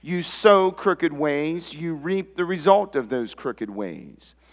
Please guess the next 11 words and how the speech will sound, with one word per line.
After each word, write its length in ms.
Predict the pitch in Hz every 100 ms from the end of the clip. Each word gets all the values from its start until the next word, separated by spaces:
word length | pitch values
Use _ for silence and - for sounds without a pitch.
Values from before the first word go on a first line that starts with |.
| - -
You 240 | 165 196
sow 560 | 165 - 214 208 190 151
good 580 | 127 180 175 165 147 -
seed, 520 | - 151 156 175 151
you 240 | 185 185
reap 520 | 170 160 202 196 -
the 120 | 190 180
fruit 680 | - 196 220 180 107 - - _ _
of 260 | - 139 113
good 380 | 151 135 113 85
seed. 640 | - 127 104 80 76 -